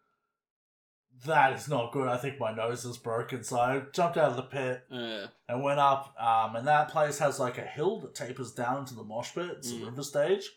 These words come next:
Speaker 1: And so I found the girls, and I was like, "Okay, look, here, here's money.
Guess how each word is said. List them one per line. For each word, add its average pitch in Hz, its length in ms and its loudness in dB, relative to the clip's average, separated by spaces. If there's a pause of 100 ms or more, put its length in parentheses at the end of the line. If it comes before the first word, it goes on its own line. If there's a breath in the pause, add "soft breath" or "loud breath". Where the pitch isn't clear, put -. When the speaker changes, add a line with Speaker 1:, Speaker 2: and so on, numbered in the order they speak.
(460)
Speaker 1:
And 127 160 -4
so 156 120 6
I 143 80 8
found 170 340 4
the 139 80 -2
girls, 127 560 4
and 123 120 -8
I 123 80 -4
was 127 160 -4
like, 127 220 0
"Okay, 127 460 -2
look, 135 320 0
here, 131 460 -2
here's 156 280 -6
money. 143 500 -4